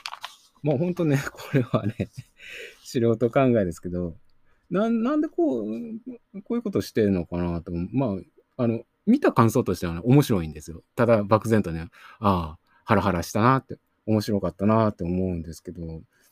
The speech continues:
なんでなのかなと思って。まあ、あの、まあ、に-、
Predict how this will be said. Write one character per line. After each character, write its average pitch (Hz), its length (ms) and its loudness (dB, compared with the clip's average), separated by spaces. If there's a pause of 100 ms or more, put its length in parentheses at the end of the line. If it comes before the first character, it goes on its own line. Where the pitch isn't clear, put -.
(140)
な 175 160 -4
ん 285 60 -2
で 349 80 -2
な 294 100 2
の 90 120 0
か 87 120 -4
な 85 260 -4
と 85 100 -12
思 80 100 -8
っ 78 40 -12
て。 - 180 -16
ま 131 380 -4 (380)
あ、 147 80 -6
あ 156 40 -2
の、 151 340 0 (1800)
ま 165 140 0
あ、 104 80 0
に-、 143 260 0